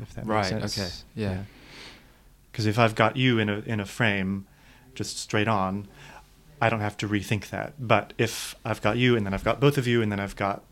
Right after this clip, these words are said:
Speaker 1: a close-up of you, and then a
Speaker 2: Mm.
Speaker 1: long shot of you, and then this angle, I have to keep thinking,
Speaker 2: Quick
Speaker 1: how does this all,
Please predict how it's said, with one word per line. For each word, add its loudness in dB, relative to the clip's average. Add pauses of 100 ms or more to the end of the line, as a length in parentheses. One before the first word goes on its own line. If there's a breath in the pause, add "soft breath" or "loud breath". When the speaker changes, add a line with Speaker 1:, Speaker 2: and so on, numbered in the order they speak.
Speaker 1:
a -10
close-up 2
of -6
you, 0
and -2
then -4
a -4
Speaker 2:
Mm. 0
Speaker 1:
long 2
shot -6
of -6
you, 0
and -4
then -4
this -4
angle, 0
I 4
have 2
to -2
keep -4
thinking, -6 (460 loud breath)
Speaker 2:
Quick 0
Speaker 1:
how 8
does 8
this 4
all, 8